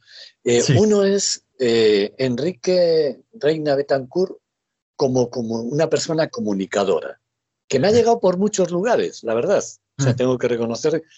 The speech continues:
Speaker 1: yo no manejo, no tengo TikTok ni esas cosas, porque, porque no, no sé, no llego a todo. La vida me sobrepasa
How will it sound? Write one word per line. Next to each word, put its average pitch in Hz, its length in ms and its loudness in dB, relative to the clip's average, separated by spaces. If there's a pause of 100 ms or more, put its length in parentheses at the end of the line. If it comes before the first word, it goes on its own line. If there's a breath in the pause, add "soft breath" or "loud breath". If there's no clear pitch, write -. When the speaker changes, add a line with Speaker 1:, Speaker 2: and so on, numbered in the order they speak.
(120)
Speaker 1:
yo 127 140 -2
no 131 80 0
manejo, 123 460 -2
no 113 120 0
tengo 113 540 -2 (240)
TikTok 123 540 -2
ni 110 100 -4
esas 110 260 -6
cosas, 139 380 -2
porque, 110 280 -6
porque 117 260 -2
no, 131 180 0 (140)
no 107 180 -4
sé, - 160 -6
no 104 120 -2
llego 113 220 2
a 92 80 -2
todo. 123 380 2 (280 soft breath)
La 101 140 -2
vida 123 200 0
me 113 120 -4
sobrepasa 120 760 0